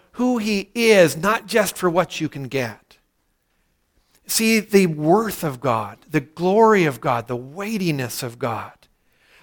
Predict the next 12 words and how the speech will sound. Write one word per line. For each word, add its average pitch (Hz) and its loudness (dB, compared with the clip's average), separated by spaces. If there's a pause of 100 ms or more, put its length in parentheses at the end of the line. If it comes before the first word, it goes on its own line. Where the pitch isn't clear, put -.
(120)
A 175 6
God 202 6
who, 180 8 (380)
in 240 6
and 208 6
of 220 8
himself, 196 2
before 233 6
he 220 -2
does 226 6 (140)
anything, 226 0 (260)
deserves 208 10